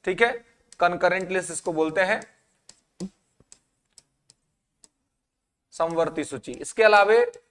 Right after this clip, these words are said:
दोनों सदनों का संयुक्त सत्र, combined session of the both houses of the parliament, दोनों सदनों का संयुक्त सत्र या संसद का संयुक्त सत्र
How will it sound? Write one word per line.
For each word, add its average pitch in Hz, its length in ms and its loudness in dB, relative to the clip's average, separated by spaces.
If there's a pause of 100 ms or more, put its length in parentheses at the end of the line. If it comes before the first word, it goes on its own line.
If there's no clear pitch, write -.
(280)
दोनों 208 560 8
सदनों 214 520 6
का 226 260 10
संयुक्त 208 680 2
सत्र, 151 440 2 (880)
combined 185 580 8
session 214 400 4
of 185 200 2
the 196 120 10
both 208 300 8
houses 185 380 4
of 165 120 2
the 170 120 4
parliament, 147 680 0 (560)
दोनों 180 460 -2
सदनों 190 440 0
का 190 220 10 (580)
संयुक्त 196 460 4
सत्र 123 320 -2
या 160 240 4
संसद 202 540 4
का 233 160 10 (460)
संयुक्त 196 680 2
सत्र - 420 -2